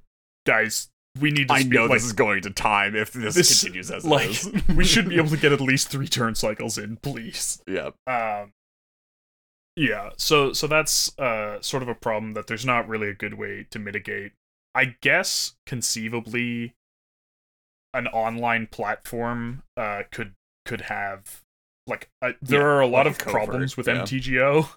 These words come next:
Speaker 1: um,
Speaker 2: <laughs>
Speaker 1: but potentially
Speaker 2: And
Speaker 1: an online
Speaker 2: Trice and
Speaker 1: platform.
Speaker 2: X-Mage, yeah.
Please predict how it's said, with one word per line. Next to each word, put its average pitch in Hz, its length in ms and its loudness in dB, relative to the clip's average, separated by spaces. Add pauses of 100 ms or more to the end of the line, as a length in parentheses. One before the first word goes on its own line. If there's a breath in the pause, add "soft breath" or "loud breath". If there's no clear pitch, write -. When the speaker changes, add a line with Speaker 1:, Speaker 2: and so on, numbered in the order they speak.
(600)
Speaker 1:
um, 104 420 0 (140)
Speaker 2:
<laughs> 135 280 4
Speaker 1:
but 135 140 4
potentially 185 560 0
Speaker 2:
And 123 140 4
Speaker 1:
an 123 40 0
online 107 340 4
Speaker 2:
Trice 101 180 -2
and 123 200 2
Speaker 1:
platform. 131 320 -4
Speaker 2:
X-Mage, 98 800 -6
yeah. 107 240 -10